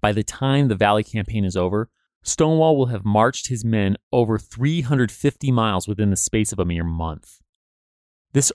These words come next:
earns these quick-moving, worn-out troops the nickname Stonewall's Foot Cavalry.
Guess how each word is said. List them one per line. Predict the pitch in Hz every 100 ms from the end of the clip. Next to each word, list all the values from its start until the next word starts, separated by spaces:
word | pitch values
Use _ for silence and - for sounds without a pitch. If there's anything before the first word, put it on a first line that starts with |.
| -
earns | 143 135 98
these | 117 -
quick-moving, | - - 135 - 123 107 98 92
worn-out | 104 98 113 120 117
troops | - 107 95
the | -
nickname | 117 127 - 85 78 73 _ _ _ _ _ _ _
Stonewall's | - - 107 104 104 104 101
Foot | - - 104 -
Cavalry. | - 87 80 76 73